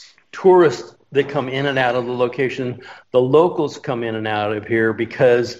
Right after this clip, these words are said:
they love the food so much. And Sissy's done a great job on, on all parts of this and really keeping the tradition going of the family, which is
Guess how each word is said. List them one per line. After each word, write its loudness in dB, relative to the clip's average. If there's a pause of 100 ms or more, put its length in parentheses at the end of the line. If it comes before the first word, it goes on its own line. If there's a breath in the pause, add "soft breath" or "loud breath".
(340 loud breath)
they 0
love 4
the -2
food -2
so -2
much. -4
And 0
Sissy's -2
done 2
a 2
great 0
job 2
on, -4
on -2
all 0
parts -2
of -4
this -4
and -4
really 2
keeping -2
the 2
tradition 0
going 4
of 2
the 0
family, 0
which -4
is -10